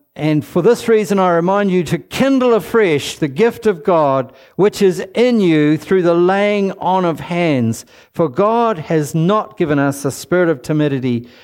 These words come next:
but of power and love and discipline." Other versions say to stir up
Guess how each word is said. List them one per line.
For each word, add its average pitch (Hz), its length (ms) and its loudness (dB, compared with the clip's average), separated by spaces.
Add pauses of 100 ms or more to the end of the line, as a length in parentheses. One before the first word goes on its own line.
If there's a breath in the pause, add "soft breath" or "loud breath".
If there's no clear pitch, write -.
(180 loud breath)
but 147 140 0
of 131 220 -4
power 160 540 -2
and 123 340 -2
love 131 520 -4 (360)
and 107 380 -6
discipline." 90 800 -8 (2750 loud breath)
Other 220 160 0
versions 190 460 2
say 196 320 0
to 170 100 0
stir 202 680 2
up 180 320 -4